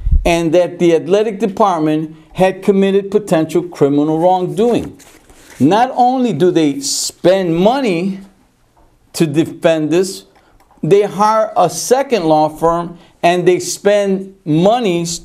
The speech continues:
to defend the criminal wrongdoing of an individual rather than going to the district attorney and saying, "You know what, Mister District Attorney,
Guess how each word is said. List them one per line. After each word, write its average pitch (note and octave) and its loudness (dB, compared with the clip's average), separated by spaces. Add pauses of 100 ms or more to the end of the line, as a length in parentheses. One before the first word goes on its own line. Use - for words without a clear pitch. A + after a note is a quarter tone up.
to G3 0 (180)
defend F3 -2 (260)
the C#3+ -4
criminal A3 0
wrongdoing F3+ 0 (280)
of D#3+ 2
an F3+ 0
individual E3 0 (160)
rather E3 0 (240)
than D#3+ 0
going G3 0
to G3 0
the D3+ 0
district F#3 -2
attorney F3+ -2 (180)
and D3+ 2
saying, F#3 -2 (180)
"You F#3 2
know G#3 2
what, G#3+ 0
Mister F#3+ 0
District F3+ 0
Attorney, E3+ -2